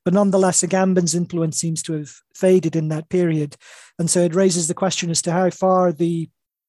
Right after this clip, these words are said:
state of exception, which had become so prevalent in theory,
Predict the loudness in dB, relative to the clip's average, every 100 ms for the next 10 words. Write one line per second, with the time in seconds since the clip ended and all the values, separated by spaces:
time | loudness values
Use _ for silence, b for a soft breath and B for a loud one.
0 | _ _ _ -10 -2 -2 -2 -4 -2 -2
1 | -4 -8 -8 -8 -8 -8 -6 -4 -4 -2
2 | -2 0 -2 -6 -10 -6 -4 -4 -8